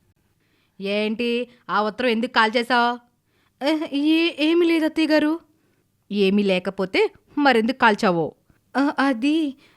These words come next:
అది ఏంటంటే అత్తయ్య, అది."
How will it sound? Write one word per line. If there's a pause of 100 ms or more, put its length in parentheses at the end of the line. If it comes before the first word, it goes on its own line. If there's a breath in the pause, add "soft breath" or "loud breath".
(220 soft breath)
అది (100)
ఏంటంటే
అత్తయ్య, (500 soft breath)
అది."